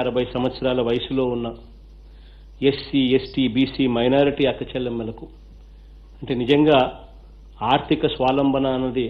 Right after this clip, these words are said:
అక్కడి నుంచే మొదలు కావాలి. నలభై ఐదు నుంచి అరవై సంవత్సరాల వయసు అంటే most responsible వయసు అని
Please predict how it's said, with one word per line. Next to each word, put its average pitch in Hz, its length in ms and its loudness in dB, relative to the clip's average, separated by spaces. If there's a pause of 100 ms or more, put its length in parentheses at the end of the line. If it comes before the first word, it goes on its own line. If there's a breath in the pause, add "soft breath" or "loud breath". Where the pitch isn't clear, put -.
(140)
అక్కడి 131 240 -4
నుంచే 135 220 0
మొదలు 123 300 2
కావాలి. 120 440 -4 (720 soft breath)
నలభై 135 400 2
ఐదు 135 220 4
నుంచి 139 300 0
అరవై 131 280 0
సంవత్సరాల 135 520 -4
వయసు 127 280 -4
అంటే 127 200 -6
most 120 300 -6 (120)
responsible 143 760 2
వయసు 123 280 -2
అని 120 160 -6